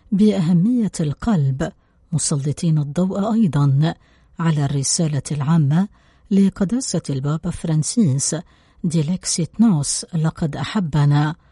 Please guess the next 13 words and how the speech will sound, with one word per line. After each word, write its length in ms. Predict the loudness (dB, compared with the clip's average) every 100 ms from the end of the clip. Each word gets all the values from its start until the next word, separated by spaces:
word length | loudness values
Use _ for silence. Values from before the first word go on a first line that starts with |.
| _ _ _
حول 500 | -4 -2 0 -2 -2
قلب 380 | 0 0 0 -2
يسوع 760 | -4 -4 -2 -2 0 -2 -2
الأقدس، 680 | -4 -4 -4 -2 0 -2 -2 -4 -6 _ _ _ _
والتي 440 | 2 2 2 0 -2
تحمل 720 | -4 -2 0 0 -2 -4 -4
تاريخ 440 | -2 0 -2 -2 -2
الرابع 560 | 0 -2 0 -2 -2
والعشرين 1040 | -2 0 -2 -2 -2 2 2 2 4 2 0 _ _ _ _
من 260 | 0 2 0
تشرين 480 | -2 -2 0 0 0
الأول 460 | 0 -4 -2 -2
أكتوبر 840 | -2 -6 -2 0 2 2 2 0